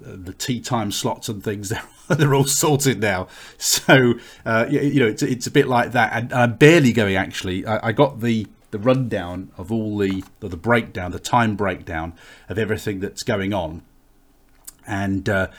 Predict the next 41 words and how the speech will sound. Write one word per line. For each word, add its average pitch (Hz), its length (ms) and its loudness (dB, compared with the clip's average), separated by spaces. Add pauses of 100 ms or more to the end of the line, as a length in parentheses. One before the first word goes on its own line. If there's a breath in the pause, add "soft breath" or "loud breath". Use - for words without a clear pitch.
(160 loud breath)
I 104 80 -2
know 120 160 4
pretty 117 300 -2
well, 104 300 2
well, 110 200 -4
I'm 104 80 2
only, 120 260 2
I'm 101 140 -6
probably 139 480 -2 (100)
at 98 120 -12
the, 117 140 -10
at 117 200 -6
maximum, 120 520 -2
I 95 80 -8
think 107 240 -8
I'm, 98 280 -6
at 101 100 -14
the 104 80 -10
very 131 320 0
maximum, 101 500 -4
I'll 95 140 -6
be 101 100 -8
going 98 280 -4
to - 100 -10
about 101 300 -4
four 110 320 0
of 92 100 -8
the 95 80 -8
sessions. 87 540 -6 (260 loud breath)
So - 140 -4
most 131 320 2
of - 80 -6
the 95 40 -12
time 92 300 -2
I 101 80 0
am 104 80 -2
actually 104 340 -8
going 95 180 -8
to - 100 -18
be 98 160 -4
involved 90 640 -4